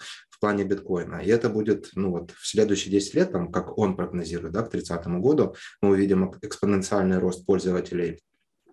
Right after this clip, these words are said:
а, там, американских домохозяйств, скажем так, э, владеющих той или иной, э, часть, э, ну, коли-, тем или иным количеством биткоина, ну и, соответственно, это будет экстраполироваться в какой-то мере на остальные страны. То есть я думаю, что где-то вот в тридцатых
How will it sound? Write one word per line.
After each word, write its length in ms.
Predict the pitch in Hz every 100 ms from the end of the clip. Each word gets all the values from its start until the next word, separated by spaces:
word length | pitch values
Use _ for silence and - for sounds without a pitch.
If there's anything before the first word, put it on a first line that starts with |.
| -
а, 240 | 95 92
там, 420 | - 87 85 85 _ -
американских 580 | 87 101 101 101 - 95
домохозяйств, 600 | 98 98 104 139 170 -
скажем 320 | 95 92 90
так, 300 | 90 87 - -
э, 180 | 95
владеющих 680 | 92 98 98 120 127 127 92 - - - -
той 140 | 104
или 140 | 98
иной, 300 | 98 104 117
э, 260 | 95 90 90
часть, 340 | - 95 - -
э, 240 | 95 87 -
ну, 280 | 110 87 80
коли-, 200 | - 98
тем 340 | 95 - 107 104
или 120 | 98
иным 160 | 95 92
количеством 480 | 92 92 - 92
биткоина, 560 | 92 95 - 190 120 90 - - - -
ну 120 | 135
и, 40 | 123
соответственно, 640 | 107 98 131 131 104 95
это 220 | 95 95
будет 280 | 90 95 95
экстраполироваться 840 | - - 92 92 101 104 90 -
в 40 | -
какой-то 360 | - 95 92
мере 240 | 90 95 90
на 100 | 85
остальные 480 | 87 - 90 82 78
страны. 480 | - - 78 76
То 80 | -
есть 160 | 92 -
я 80 | 104
думаю, 240 | 110 101
что 220 | 92 98
где-то 300 | 90 92 90
вот 120 | 87 -
в 80 |
тридцатых 600 | - 95 - 123 123 -